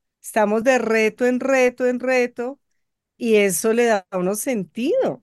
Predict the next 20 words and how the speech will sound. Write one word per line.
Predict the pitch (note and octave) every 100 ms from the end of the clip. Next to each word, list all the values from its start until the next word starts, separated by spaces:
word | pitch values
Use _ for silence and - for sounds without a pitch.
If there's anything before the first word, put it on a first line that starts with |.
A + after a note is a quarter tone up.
| -
y | A3+ A3
sobre | - G#3 F#3+ F#3
todo | F#3+ F#3 A3
autoestima, | A#3+ B3+ C4 - - D#4 G#4+ G3+ - _
porque | G#3 F#3+ G#3 F#3 - _ _
conseguí | G#3+ G3 G3+ F3
el | E3+
pan | - F#3+
del | G3 G#3+
día. | A3 D4+ G#4 - _ _ _ _ _ _ _ -
Lo | G#3 G3+
logré, | F#3+ F3 D#3 G3+ C4+ F#3
la | F3+ F3+
sudé, | F3 F#3+ E3+ E3+ F#3+ B3 C4+
llegué | G3+ F3+ F3 E3
cansado, | F#3+ G#3+ G#3 - G#3 A#3 A3
llegué | F#3 E3 D#3
cansada, | - F#3 G3 - G#3 G#3+
agotado, | F3+ D#3+ - F#3 G3
agotada. | F3+ D#3+ - F#3 F#3 - G3 F#3